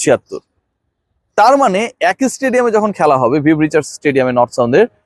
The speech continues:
সেই স্টেডিয়ামে যখন খেলা হবে, সেখানকার উইকেটে যখন খেলা হবে, বাংলাদেশ অস্ট্রেলিয়া ম্যাচে তো রান হবে। এবং রান যদি হয়, বাংলাদেশের বোলাররা যতটুকু চেপে ধরতে পেরেছিল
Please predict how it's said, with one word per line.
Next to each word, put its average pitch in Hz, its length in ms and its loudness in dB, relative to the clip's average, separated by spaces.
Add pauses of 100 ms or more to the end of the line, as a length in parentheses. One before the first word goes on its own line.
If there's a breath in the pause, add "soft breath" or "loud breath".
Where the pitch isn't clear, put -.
(400)
সেই 254 360 2
স্টেডিয়ামে 196 460 0
যখন 143 200 -4
খেলা 131 240 0
হবে, 117 220 -4
সেখানকার 220 440 0
উইকেটে 175 360 2
যখন 147 220 0
খেলা 117 260 2
হবে, 113 200 0 (400)
বাংলাদেশ 175 560 0
অস্ট্রেলিয়া 185 400 -2
ম্যাচে 190 280 -4
তো 190 120 -4
রান 185 200 0
হবে। 175 240 -2 (600)
এবং 240 160 4 (100)
রান 240 200 2
যদি 262 200 0
হয়, 151 300 2 (460)
বাংলাদেশের 214 540 0
বোলাররা 180 500 2
যতটুকু 175 400 -4
চেপে 202 280 -2
ধরতে 185 260 -4
পেরেছিল 175 400 0